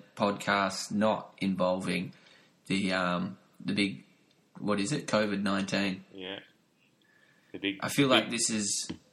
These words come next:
Speaker 1: an episode where you should have a lot of input, but as always, your, your medical, it never really flows into as good as I think it is.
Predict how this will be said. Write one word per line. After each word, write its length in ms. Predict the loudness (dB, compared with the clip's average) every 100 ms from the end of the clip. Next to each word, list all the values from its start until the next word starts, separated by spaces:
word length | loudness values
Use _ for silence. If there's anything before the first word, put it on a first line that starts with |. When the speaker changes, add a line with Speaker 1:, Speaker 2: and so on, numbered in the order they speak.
| _ _ _ _ -2
Speaker 1:
an 80 | 0
episode 540 | 0 0 4 2 2
where 140 | 0
you 420 | 0 -2 0 0 0
should 200 | 0 0
have 400 | 0 -2 -8 -8
a 100 | -2
lot 180 | 0 0
of 100 | 0
input, 380 | 0 0 -2 -2
but 120 | 0
as 180 | 0 0
always, 420 | -2 0 0 0
your, 100 | -2
your 240 | 0 0 0
medical, 640 | 0 -2 -2 0 0 -2 -6 -20 -20 _ _ _ -10
it 100 | -4
never 220 | -2 0 0
really 300 | 0 0 -4
flows 420 | 0 2 2 2
into 600 | 0 0 0 0 0 -4 -12 _ _ _
as 240 | -2 2 2
good 200 | 2 0
as 120 | 2
I 120 | 0
think 300 | 0 -2 -2
it 80 | -2
is. 300 | -2 -4 -10